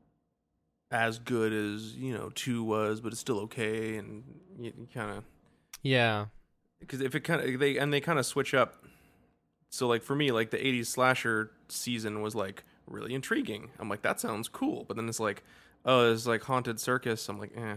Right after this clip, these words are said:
Speaker 1: I don't fucking know."
Speaker 2: Hmm.
Speaker 1: Next se-, you know, whatever.
Speaker 2: Yeah.
Speaker 1: <clears throat>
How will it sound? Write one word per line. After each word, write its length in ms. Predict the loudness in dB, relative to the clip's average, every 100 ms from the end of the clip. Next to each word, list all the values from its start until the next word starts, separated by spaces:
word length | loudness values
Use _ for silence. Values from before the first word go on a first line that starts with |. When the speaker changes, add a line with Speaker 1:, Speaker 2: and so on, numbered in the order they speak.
| -10
Speaker 1:
I 40 | -14
don't 240 | -14 -16
fucking 260 | -20 -20 -20 -20 -20 -20 -18 -6
know." 200 | -4 -4 -8 _ _ _ _ -8
Speaker 2:
Hmm. 40 |
Speaker 1:
Next 200 | -4 -4
se-, 160 | -6 -6
you 100 | -4
know, 180 | -4 -6 -6
whatever. 380 | -4 -2 -2 -2
Speaker 2:
Yeah. 220 | -4 -4 -12 -20 _ _ _ _ _ _ _ _ _ _ _ -10
Speaker 1:
<clears throat> 160 | -8